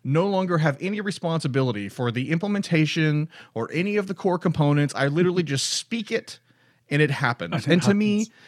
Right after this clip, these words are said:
Speaker 1: this is like when I was a kid and I watched the Jetsons, right? So when I watched the Jetsons, right, like, did I want a flying car? Absolutely. Uh, did I want the robot made? Well, maybe not when I was a kid, but now,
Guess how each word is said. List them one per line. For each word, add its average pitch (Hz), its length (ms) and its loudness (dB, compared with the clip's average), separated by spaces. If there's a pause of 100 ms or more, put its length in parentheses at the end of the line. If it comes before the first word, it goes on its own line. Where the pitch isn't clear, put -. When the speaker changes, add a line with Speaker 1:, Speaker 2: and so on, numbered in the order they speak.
(120)
Speaker 1:
this 202 200 4
is 226 160 2
like 208 220 2
when 185 140 2
I 165 80 6
was 160 180 4
a 160 60 6
kid 165 260 4
and 147 100 6
I 139 80 6
watched 127 420 0
the 117 100 -2
Jetsons, - 720 -8 (460)
right? 165 160 8
So 190 180 8
when 190 100 10
I 214 120 8
watched 220 360 6
the 202 100 4
Jetsons, 160 580 4
right, 147 200 4
like, 151 180 4 (300)
did 156 120 8
I 175 160 8
want 208 220 6
a 196 40 6
flying 196 360 6
car? 214 480 6
Absolutely. 170 960 2 (460)
Uh, 143 280 8
did 151 160 4
I 160 120 8
want 180 280 6
the 180 80 6
robot 185 320 6
made? 190 220 6
Well, 160 100 4
maybe 190 200 6
not 165 140 4
when 165 100 6
I 151 40 8
was 135 120 4
a 127 80 2
kid, 156 280 4
but 127 160 2
now, 196 440 6